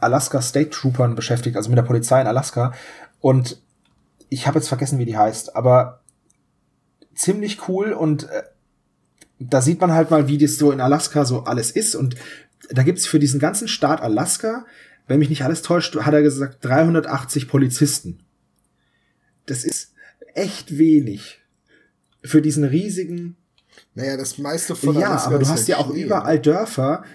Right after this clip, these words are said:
Speaker 1: die haben dann halt, da kommt einmal in der Woche ein Polizist vorbei und sagt Hallo und ist für zwei Stunden da, verhaftet jemand und geht wieder.
Speaker 2: Ja, das hast du ja
Speaker 1: Ja,
Speaker 2: in
Speaker 1: aber in
Speaker 2: Deutschland
Speaker 1: Alaska
Speaker 2: auch so.
Speaker 1: ist zum Beispiel Alkohol verboten.
Speaker 2: Ländliche Gegenden.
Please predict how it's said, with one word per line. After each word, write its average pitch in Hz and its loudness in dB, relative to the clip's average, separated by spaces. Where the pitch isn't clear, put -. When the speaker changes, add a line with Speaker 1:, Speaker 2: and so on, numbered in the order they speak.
Speaker 1:
die 147 4
haben 170 0
dann 175 0
halt, 165 -2
da 151 -2
kommt 151 -4
einmal 214 -2
in 180 -6
der 160 -2
Woche 165 2
ein 151 0
Polizist 156 2
vorbei 143 2
und 151 0
sagt 143 -6
Hallo 156 2
und - -14
ist 143 -4
für 143 0
zwei 147 2
Stunden 147 -2
da, 147 -2
verhaftet 180 0
jemand 196 -2
und 165 -4
geht 208 -4
wieder. 90 -6
Speaker 2:
Ja, 135 -6
das 139 -6
hast 175 -6
du - -4
ja 156 0
Speaker 1:
Ja, 147 4
Speaker 2:
in 175 0
Speaker 1:
aber 160 0
in 151 2
Speaker 2:
Deutschland 139 2
Speaker 1:
Alaska 151 0
Speaker 2:
auch 151 2
so. - 2
Speaker 1:
ist - -4
zum 151 2
Beispiel 151 2
Alkohol 143 0
verboten. 135 -4
Speaker 2:
Ländliche 127 -8
Gegenden. 110 -14